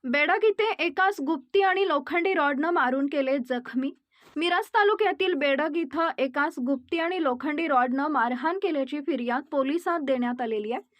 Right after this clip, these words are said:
या प्रकरणी मिरज ग्रामीण पोलिसांनी पाच जणांविरुद्ध गुन्हा दाखल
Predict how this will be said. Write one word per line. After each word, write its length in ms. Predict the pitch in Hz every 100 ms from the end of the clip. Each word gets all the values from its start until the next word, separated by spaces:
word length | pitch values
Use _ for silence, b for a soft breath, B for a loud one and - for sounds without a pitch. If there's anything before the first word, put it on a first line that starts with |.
| B B -
या 120 | 302
प्रकरणी 480 | 381 415 403 381 392
मिरज 360 | 403 294 320 302
ग्रामीण 360 | 269 254 277 392
पोलिसांनी 600 | 392 311 339 349 320 330
पाच 280 | 349 277 262
जणांविरुद्ध 680 | 262 277 294 277 247 247 294
गुन्हा 360 | 285 262 247
दाखल 380 | 254 226 247